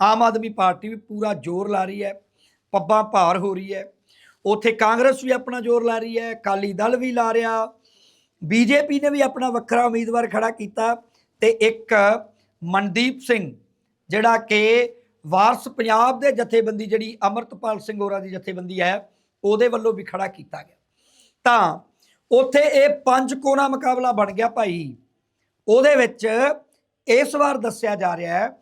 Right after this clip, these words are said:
ਕਿ ਅਕਾਲੀ ਦਲ ਦੀ ਪੋਜੀਸ਼ਨ ਪਹਿਲਾਂ ਨਾਲੋਂ ਕਾਫੀ ਅੱਛੀ ਨਜ਼ਰ ਆ ਰਹੀ ਹੈ ਔਰ ਅਕਾਲੀ ਦਲ ਨੂੰ ਜੋ ਉੱਥੋਂ ਨਿਕਲ ਕੇ ਜਾਣਕਾਰੀਆਂ ਸਾਹਮਣੇ ਆ ਰਹੀਆਂ ਨੇ,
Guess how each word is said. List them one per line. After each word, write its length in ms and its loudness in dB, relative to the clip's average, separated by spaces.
ਕਿ 120 4
ਅਕਾਲੀ 500 2
ਦਲ 140 4
ਦੀ 140 -4
ਪੋਜੀਸ਼ਨ 540 -4
ਪਹਿਲਾਂ 300 4
ਨਾਲੋਂ 360 -2
ਕਾਫੀ 580 0
ਅੱਛੀ 260 -4
ਨਜ਼ਰ 260 0
ਆ 120 0
ਰਹੀ 200 -6
ਹੈ 140 -8
ਔਰ 160 2
ਅਕਾਲੀ 480 0
ਦਲ 240 0
ਨੂੰ 320 -10
ਜੋ 120 6
ਉੱਥੋਂ 280 4
ਨਿਕਲ 280 0
ਕੇ 160 0
ਜਾਣਕਾਰੀਆਂ 580 -4
ਸਾਹਮਣੇ 360 -4
ਆ 100 -2
ਰਹੀਆਂ 220 -8
ਨੇ, 120 -12